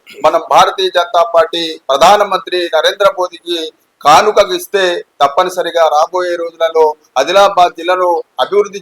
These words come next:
చేసే అవకాశం ఉన్నది. కాబట్టి ప్రజలందరూ కూడా ఆలోచించి ప్రధానమంత్రి నరేంద్ర మోదీకి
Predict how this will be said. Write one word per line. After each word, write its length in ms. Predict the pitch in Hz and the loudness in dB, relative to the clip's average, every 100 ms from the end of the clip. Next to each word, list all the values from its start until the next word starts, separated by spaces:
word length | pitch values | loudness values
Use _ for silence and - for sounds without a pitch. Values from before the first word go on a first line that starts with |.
| 175 | -8
చేసే 280 | 170 170 165 156 - _ - | -8 -4 -2 -2 -6 _ -2
అవకాశం 560 | 127 160 220 226 226 208 | 0 2 4 4 0 -2
ఉన్నది. 240 | 196 190 | -4 0
కాబట్టి 560 | 185 175 170 180 165 151 _ - | 0 0 -2 -4 -6 -10 _ -4
ప్రజలందరూ 540 | 143 190 208 226 226 | 0 2 2 2 2
కూడా 180 | 208 208 | 2 4
ఆలోచించి 880 | 170 196 220 214 208 - 208 196 180 _ _ - | 4 4 2 -2 -8 -2 0 2 -2 _ _ -2
ప్రధానమంత్రి 720 | - 175 226 220 214 208 208 175 | 4 6 6 4 2 0 -2 0
నరేంద్ర 360 | 190 220 214 208 | 0 0 0 -2
మోదీకి 520 | 196 185 - 190 180 | -4 -8 -6 -4 -4